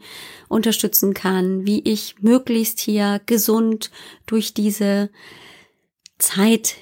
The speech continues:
hindurchkomme, was ich tun kann, um mich eben hier vor Krankheit zu bewahren und, und, und. Und das sind alles ganz, ganz wichtige Maßnahmen, da bin ich auch ganz dabei und da werden wir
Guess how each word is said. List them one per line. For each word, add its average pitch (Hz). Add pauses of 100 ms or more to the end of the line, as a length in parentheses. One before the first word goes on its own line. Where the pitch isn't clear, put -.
hindurchkomme, 233
was 214
ich -
tun 294
kann, 226
um 214
mich 214
eben 196
hier 190 (160)
vor 220
Krankheit 208 (380)
zu 226
bewahren 214
und, 202
und, 190
und. - (500)
Und 214
das 247
sind 240
alles 226
ganz, 233
ganz 214
wichtige 220
Maßnahmen, 220
da 196
bin 214
ich 208
auch 196
ganz 214
dabei 208
und 214
da 190
werden 202
wir 202